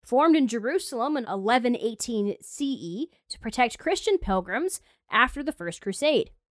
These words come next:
Legend has it that the Knights uncovered a treasure beneath King Solomon's temple and slowly transported it back to Europe over two hundred years.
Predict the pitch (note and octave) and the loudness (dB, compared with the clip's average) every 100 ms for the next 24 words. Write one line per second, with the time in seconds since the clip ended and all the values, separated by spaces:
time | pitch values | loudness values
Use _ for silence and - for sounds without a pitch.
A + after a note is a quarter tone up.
0 | _ _ _ _ _ _ _ - A3+ C4+ | _ _ _ _ _ _ _ 2 6 8
1 | F#4+ G3+ F3 F3+ C4+ A3+ G3 G3 C4+ C4+ | 6 2 0 -4 -6 -8 -2 2 2 0
2 | - G#3 G3+ A#3 A3 F3+ - D4 D#4 G#3 | -4 -6 -4 -6 -4 -4 -2 0 0 -2
3 | F#3+ G3 A3+ C#4 - C4 - F#3 F3+ F3 | -4 -2 0 -2 -6 -6 -2 -4 -2 -6
4 | - B3 C4+ F3+ - _ _ _ B3+ - | -2 0 0 -2 -8 _ _ _ 0 2
5 | - A#3+ C4 E4+ G4 - D4+ D4+ - A3 | 2 4 6 6 4 2 -4 -4 -4 -2
6 | F#3+ F#3 G3+ F#3 D#3+ - F3+ F#3+ C#4+ A#3 | -2 -2 -4 -4 -4 -6 -8 -4 2 0
7 | - A3+ B3+ - - D3 E3 F3 F3 A#3+ | 0 -4 -4 -4 -4 -4 -6 -8 -4 -2
8 | G3+ - - | -2 -4 -10